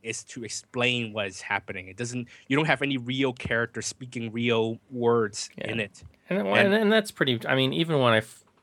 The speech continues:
Speaker 2: first started watching T V B and they weren't having English subtitles, um, I could f-, pretty much follow along with any story.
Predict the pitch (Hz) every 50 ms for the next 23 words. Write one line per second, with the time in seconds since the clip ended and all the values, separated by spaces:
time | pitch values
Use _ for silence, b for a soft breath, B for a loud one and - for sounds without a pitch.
0 | _ _ _ _ _ _ _ _ - 147 135 127 - - - 120 110 104 104 101
1 | 104 110 - - 127 123 117 - 123 120 117 120 117 117 117 123 123 127 123 b
2 | b b b b b b b b b b _ - 101 104 98 98 98 95 101 101
3 | 95 104 110 107 123 - - _ - 127 120 117 110 110 110 110 107 110 107 -
4 | - 127 120 123 - 123 120 117 113 120 123 120 - - - b b b b b
5 | b b b b b _ 113 113 107 101 98 98 95 95 107 - - _ _ _
6 | _ - 120 120 - 143 120 - - - - - 139 127 113 107 - - - -
7 | 110 104 101 98 95 98 95 92 92 95 92 92 95 92 92 92 - - - 107
8 | 98 95 92 90 90 87 92